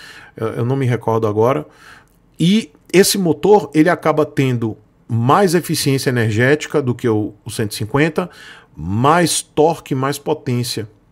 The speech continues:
Realmente é uma baita de uma evolução. Isso é fato, tá? É um motor mais evoluído. Inclusive,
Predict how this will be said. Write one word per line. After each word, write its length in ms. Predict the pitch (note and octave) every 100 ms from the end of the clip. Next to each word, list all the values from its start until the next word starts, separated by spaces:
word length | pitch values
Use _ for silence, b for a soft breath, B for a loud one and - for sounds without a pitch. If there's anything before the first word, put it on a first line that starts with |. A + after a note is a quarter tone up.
| _ _ _ - -
Realmente 480 | D3 G#3 D#3+ D#3+ E3+
é 40 |
uma 100 | D#3
baita 380 | G#2 A2+ B2+ B2
de 80 | C3
uma 60 |
evolução. 460 | A#2 C3 C#3 - E2+
Isso 180 | - G#3+
é 40 |
fato, 440 | G#3 - - - -
tá? 220 | - G2+ C3+ B B B
É 80 | B2
um 40 | C3
motor 340 | C3+ B2+ C3+
mais 220 | B2+ B2+
evoluído. 760 | B2+ A2+ C3+ C3+ C3+ C#3+ C#3+ D3 -
Inclusive, 760 | - F#3 E3+ A#2 G#2+ F3 C#3